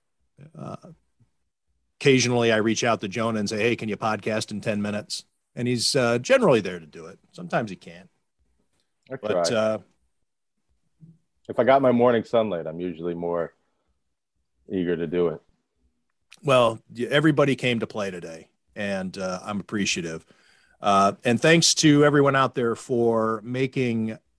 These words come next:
Speaker 1: Tim Graham and Friends, brought to you by C T B K, C P As and business consultants, a part of your day.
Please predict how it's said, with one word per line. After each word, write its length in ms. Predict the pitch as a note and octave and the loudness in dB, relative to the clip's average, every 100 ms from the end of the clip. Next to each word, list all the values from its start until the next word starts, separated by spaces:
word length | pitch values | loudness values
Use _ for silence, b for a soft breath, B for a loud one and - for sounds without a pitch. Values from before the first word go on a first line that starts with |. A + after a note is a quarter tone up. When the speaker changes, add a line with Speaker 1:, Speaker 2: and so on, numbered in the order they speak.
| _ | _
Speaker 1:
Tim 220 | - C#3 A#2+ | -4 -2 2
Graham 280 | B2 A#2 | 2 2
and 80 | G#2+ | 0
Friends, 260 | - A2+ F#2 | -4 -4 -2
brought 240 | A#2 G#2+ | 0 0
to 80 | - | 0
you 60 | G#2+ | -2
by 180 | G#2+ G2 | 0 0
C 240 | - A2+ | -2 -4
T 180 | - A2+ | -6 -8
B 200 | G#2 F#2+ | -6 -8
K, 320 | - A#2 G#2+ | -4 -2 0
C 200 | - A2 | -2 -4
P 260 | G#2 G#2+ G2+ | -4 -2 -2
As 120 | F2+ | -2
and 80 | F2+ | 0
business 300 | D#3+ F3 - | 2 2 -2
consultants, 560 | G#2 - F#2+ F2+ F#2+ | -6 -6 -6 -8 -12
a 60 | - | -14
part 380 | - A2+ A2+ G2+ | -4 -2 -2 -2
of 200 | F#2+ F#2 | -10 -6
your 180 | G2 | -6
day. 340 | F2+ E2 D2 | -4 -8 -10